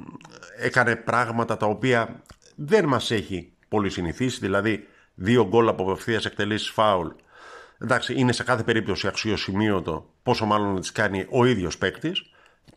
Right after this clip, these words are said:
Το δεύτερο γκολ βέβαια είναι δώρο του τερματοφύλακα του πας Γιάννενα, αλλά και αυτά μέσα στην μπάλα είναι. Η επέλαση που κάνει στο τρίτο, ε, γκολ είναι επίσης αξιομνημόνευτη.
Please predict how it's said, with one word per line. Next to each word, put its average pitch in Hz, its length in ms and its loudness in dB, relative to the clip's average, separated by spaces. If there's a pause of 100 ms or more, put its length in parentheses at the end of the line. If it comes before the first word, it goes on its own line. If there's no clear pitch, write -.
(420)
Το 107 120 -2
δεύτερο 107 340 2
γκολ 101 160 2
βέβαια 98 300 2
είναι 101 360 0
δώρο 101 440 4
του 82 560 -6
τερματοφύλακα 90 800 -2 (400)
του 98 100 -6
πας 104 180 2
Γιάννενα, 95 400 2
αλλά 143 180 2
και 139 80 -2
αυτά 143 160 -2
μέσα 131 180 0
στην 110 160 -4
μπάλα 95 300 0
είναι. 127 400 -4 (400)
Η 131 160 2
επέλαση 180 480 4
που 143 80 -8
κάνει 165 220 2
στο 147 100 -2
τρίτο, 131 600 0 (260)
ε, 87 880 -2
γκολ 98 460 2 (540)
είναι 135 240 6
επίσης 110 800 -2
αξιομνημόνευτη. 101 1080 0